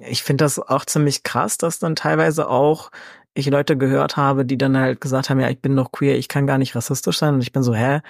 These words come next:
But you're still white?“ <laughs> So, ähm, aber auch, ähm,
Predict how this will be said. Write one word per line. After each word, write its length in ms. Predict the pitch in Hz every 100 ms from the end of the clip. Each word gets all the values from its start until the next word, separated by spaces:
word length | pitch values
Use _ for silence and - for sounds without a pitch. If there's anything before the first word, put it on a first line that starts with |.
| - -
But 100 | 170
you're 200 | 156 175
still 340 | - 165 143
white?“ 440 | 123 156 - - - - -
<laughs> 640 | - 208 - 254 - - _ - 254 202 - -
So, 300 | 196 202 -
ähm, 400 | 143 147 151 147 - - - - _
aber 360 | - 143 135 -
auch, 320 | 131 139 - 226
ähm, 520 | 139 131 127 120